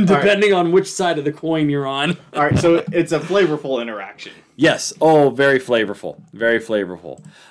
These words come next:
Speaker 2: Uh, the last thing I did wanna point out, there are a couple, you know, cards that really are set for, for flashback.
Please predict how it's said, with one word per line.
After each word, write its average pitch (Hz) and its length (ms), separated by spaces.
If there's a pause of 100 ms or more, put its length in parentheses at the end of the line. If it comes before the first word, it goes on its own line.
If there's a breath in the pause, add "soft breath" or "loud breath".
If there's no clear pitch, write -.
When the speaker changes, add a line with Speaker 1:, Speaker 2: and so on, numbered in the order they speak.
(120)
Speaker 2:
Uh, 156 320
the 160 220
last 202 320
thing 220 100
I 165 60
did 156 160
wanna 139 160
point 151 240
out, 147 140
there 151 140
are 175 280
a 143 80
couple, 165 680 (120)
you 135 80
know, 120 80
cards 151 600
that 131 140
really 143 500
are 127 320
set 131 520
for, 120 580
for 117 140
flashback. 147 680